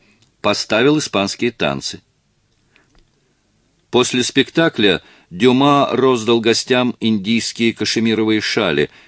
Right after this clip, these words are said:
которые служили занавесом. Гюго не пришёл. Уважающий себя изгнанник не мог плясать на карнавале у Дюма,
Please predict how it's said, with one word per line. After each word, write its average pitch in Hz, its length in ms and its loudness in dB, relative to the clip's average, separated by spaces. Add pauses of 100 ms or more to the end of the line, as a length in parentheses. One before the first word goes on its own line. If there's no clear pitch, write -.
которые 87 380 0
служили 90 420 -4
занавесом. 64 720 -8 (800)
Гюго 101 320 2
не 98 140 0
пришёл. 80 500 -2 (460)
Уважающий 78 720 0
себя 71 320 -4
изгнанник 82 640 -4 (240)
не 90 200 0
мог 123 300 0
плясать 73 540 -6
на 73 100 -6
карнавале 69 720 -6
у 73 140 -10
Дюма, 73 500 -2